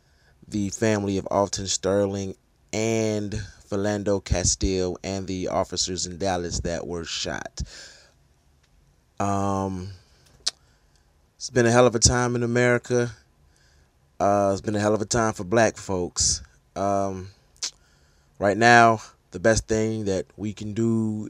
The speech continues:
is come together and, quite frankly, not let the B S divide us. Um,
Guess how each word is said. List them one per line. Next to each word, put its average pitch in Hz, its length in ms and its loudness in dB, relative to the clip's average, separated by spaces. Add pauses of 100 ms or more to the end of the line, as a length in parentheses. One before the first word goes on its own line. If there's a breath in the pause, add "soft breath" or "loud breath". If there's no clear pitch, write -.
is 92 800 -4 (920)
come 110 260 -2
together 113 800 2 (1200 soft breath)
and, 95 840 -4
quite - 260 -2
frankly, 104 600 -8
not 101 300 -4
let 98 300 -2
the 101 80 -6
B 98 340 -8
S 98 320 -2
divide 85 600 -2
us. - 480 -6 (640 soft breath)
Um, 95 640 -2